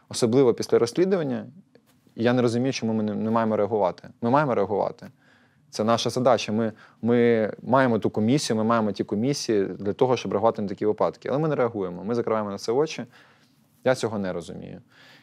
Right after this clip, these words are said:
І, на мою думку, пана Бубки взагалі не має бути в українському спорті. Він класний спортсмен,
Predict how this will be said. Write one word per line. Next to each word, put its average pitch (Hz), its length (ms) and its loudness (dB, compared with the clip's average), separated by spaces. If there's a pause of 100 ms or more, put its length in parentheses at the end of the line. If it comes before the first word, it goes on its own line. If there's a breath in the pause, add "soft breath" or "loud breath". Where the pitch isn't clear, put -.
(140 soft breath)
І, 101 200 0
на 104 100 0
мою 143 160 4
думку, 131 320 2
пана 113 260 2
Бубки 120 300 0
взагалі 113 360 0
не 95 80 -4
має 92 180 -6
бути 95 200 -6
в 92 40 -4
українському 101 440 -8
спорті. 139 500 -2 (920 soft breath)
Він 110 260 0
класний 107 400 2
спортсмен, 131 720 -2